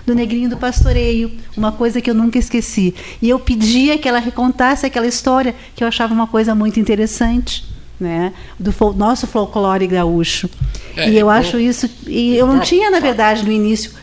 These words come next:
Speaker 1: livros pra ler, mas essa contação de história,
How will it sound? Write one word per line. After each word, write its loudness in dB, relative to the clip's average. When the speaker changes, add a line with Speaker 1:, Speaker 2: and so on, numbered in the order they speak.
Speaker 1:
livros 2
pra 0
ler, 0
mas -6
essa -4
contação -4
de -2
história, 0